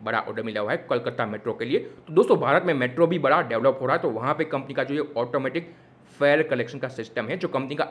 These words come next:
आईपी प्रोडक्ट है, तो वहाँ पे कंपनी के लिए अच्छी अपॉर्चुनिटी इंडियन मार्केट में बन सकती है। इसके अलावा कंपनी को यूएस भी एक, एक ग्लोबल प्लेयर से भी बड़ा ऑर्डर मिला है। इसके साथ साथ कंपनी अगर आप देखें तो मिडिल ईस्ट के एक बैंक के साथ भी कंपनी ने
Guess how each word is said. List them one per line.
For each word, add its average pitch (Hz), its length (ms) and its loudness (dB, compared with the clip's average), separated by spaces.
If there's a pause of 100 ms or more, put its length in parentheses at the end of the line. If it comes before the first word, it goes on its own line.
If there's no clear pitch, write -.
आईपी 139 380 0
प्रोडक्ट 120 380 0
है, 190 100 2
तो - 360 -10
वहाँ 127 240 -2
पे 143 100 -2
कंपनी 123 260 -4
के 135 100 -8
लिए 147 240 -6
अच्छी - 220 -8
अपॉर्चुनिटी 117 540 -6
इंडियन 123 240 -2
मार्केट 113 360 -6
में 143 120 -6
बन 107 120 -6
सकती 117 280 -10
है। 180 80 -2
इसके - 280 -6
अलावा 139 120 2
कंपनी 127 280 -4
को - 200 -4 (360)
यूएस 170 360 6
भी 165 80 2
एक, 185 260 -2
एक 120 160 -6
ग्लोबल 120 280 2
प्लेयर 120 220 0
से 117 140 -8
भी 170 140 -4 (100)
बड़ा 113 180 -2
ऑर्डर 107 200 -4
मिला 107 240 -4
है। 165 120 -2
इसके - 260 -8
साथ 123 280 -4
साथ 160 140 -4
कंपनी 120 480 -6
अगर 110 140 -4
आप 110 100 -2
देखें 113 320 -4 (320)
तो 131 100 2
मिडिल 135 420 4
ईस्ट 156 160 -4
के 170 80 4
एक 139 200 0
बैंक 120 280 -4
के 143 100 -4
साथ 127 160 -2
भी 131 140 -8
कंपनी 117 300 -6
ने 170 200 -6